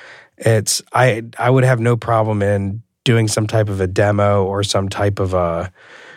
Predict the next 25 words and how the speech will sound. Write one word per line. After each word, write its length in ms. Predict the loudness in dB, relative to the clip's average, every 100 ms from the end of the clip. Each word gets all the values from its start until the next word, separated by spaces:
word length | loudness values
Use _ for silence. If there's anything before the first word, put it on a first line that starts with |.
| _ _
um, 640 | -2 -2 -2 -4 -8 -10 -16 _ _ _ -2
like, 100 | 0
a 80 | 0
test 340 | 0 0 0
master 460 | 0 0 0 -2 -2
or 60 |
something 340 | -2 -2 0 -2
like 200 | -2 0
that 220 | 0 0
for 120 | -2
them. 260 | -2 -4 -6 -12 -18 -4
I 220 | 0 2
actually, 880 | 4 2 0 0 2 2 2 0 -4 _ _ _ _ -2
I 60 | 2
don't 80 |
even 120 | 4 2
know 60 |
if 100 | 0
I 60 | 0
should 200 | -2 -4
say 200 | 0 0
this 160 | 0
on 180 | 0 -2
the 160 | -2 0
air. 300 | 0 0